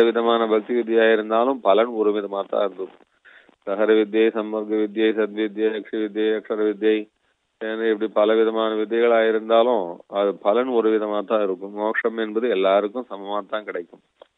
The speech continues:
என்று. அதுல நானா சப்தாதி வேதாத் என்ற இடத்துல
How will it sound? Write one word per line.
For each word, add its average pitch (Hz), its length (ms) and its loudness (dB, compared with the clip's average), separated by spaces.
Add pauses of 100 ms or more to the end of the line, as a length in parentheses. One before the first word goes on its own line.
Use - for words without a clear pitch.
(420)
என்று. 90 380 -8 (300)
அதுல 117 320 2 (520)
நானா 117 360 2
சப்தாதி 117 500 4
வேதாத் 113 500 8
என்ற 110 340 2
இடத்துல 110 540 2